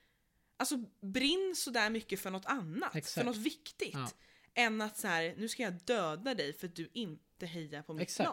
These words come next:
Speaker 1: lag." Och så är det
Speaker 2: Exakt.
Speaker 1: inte ditt, eller så här, vad, vad spe-, ja, det är så jävla konstigt.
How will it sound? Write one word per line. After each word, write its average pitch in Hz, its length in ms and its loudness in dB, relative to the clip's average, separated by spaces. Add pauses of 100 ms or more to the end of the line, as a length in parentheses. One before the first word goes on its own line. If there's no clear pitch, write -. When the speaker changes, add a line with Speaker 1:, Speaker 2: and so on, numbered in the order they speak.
Speaker 1:
lag." 175 120 -10 (680)
Och 240 80 0
så 294 80 2
är 254 40 2
det 285 60 6
Speaker 2:
Exakt. 381 140 2
Speaker 1:
inte 190 180 -6
ditt, - 160 -6
eller 277 160 0
så 320 100 0
här, 285 80 -2
vad, 277 200 -2
vad 285 100 -4
spe-, - 180 -6
ja, 277 280 0
det 262 60 -2
är 262 40 -2
så 269 140 -6
jävla 254 280 -2
konstigt. - 600 -6